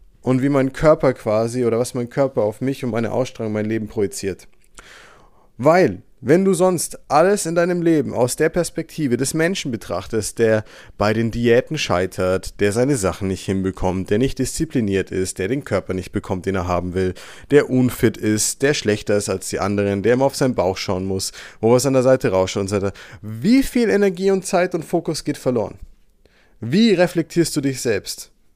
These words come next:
Was für einen Menschen machst du aus dir in dem Moment, wo du so über dich denkst?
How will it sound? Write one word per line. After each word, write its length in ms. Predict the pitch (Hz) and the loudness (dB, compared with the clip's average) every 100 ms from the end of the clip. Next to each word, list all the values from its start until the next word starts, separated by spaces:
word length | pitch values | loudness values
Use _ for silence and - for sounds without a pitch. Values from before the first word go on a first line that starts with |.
| _ _ | _ _
Was 220 | 123 175 | 2 2
für 140 | - 165 | 2 0
einen 240 | 127 131 | 2 2
Menschen 760 | 135 170 180 - 170 156 151 131 | 2 0 -2 -4 -4 -2 -2 -2
machst 420 | 139 180 - - | -2 -2 -2 -4
du 120 | 139 | -2
aus 240 | 113 110 | 0 -2
dir 160 | - 127 | -2 -2
in 100 | 120 | -2
dem 160 | 135 143 | -2 0
Moment, 300 | 131 127 113 | 0 -2 -4
wo 80 | |
du 100 | 113 | -6
so 260 | 110 120 156 | -4 0 0
über 180 | 131 117 | 2 0
dich 180 | 110 - | -2 -4
denkst? 380 | 120 101 - | -4 -4 -10